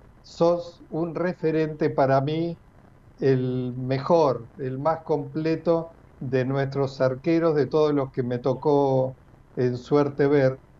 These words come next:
eh, y como deportista superlativo. Y aunque no tenga el gusto de conocerte personalmente, sé que esa seriedad, sobriedad,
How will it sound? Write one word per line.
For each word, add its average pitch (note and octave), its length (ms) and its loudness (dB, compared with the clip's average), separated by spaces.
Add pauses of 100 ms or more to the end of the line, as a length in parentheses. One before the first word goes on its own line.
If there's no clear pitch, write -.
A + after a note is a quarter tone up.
(420)
eh, A#2 440 -6 (840)
y B2 920 0 (160)
como C#3 340 4
deportista D3+ 880 2
superlativo. C3+ 1120 -2 (460)
Y E3 600 0 (120)
aunque C#3 360 2
no D#3+ 140 2
tenga E3+ 260 0
el E3 80 2
gusto E3+ 360 0
de D#3 60 -2
conocerte D#3 600 -2
personalmente, D3+ 1160 -2 (480)
sé E3+ 500 2
que D3 240 2
esa D3 580 0 (360)
seriedad, C#3+ 1120 2 (340)
sobriedad, C#3+ 1120 0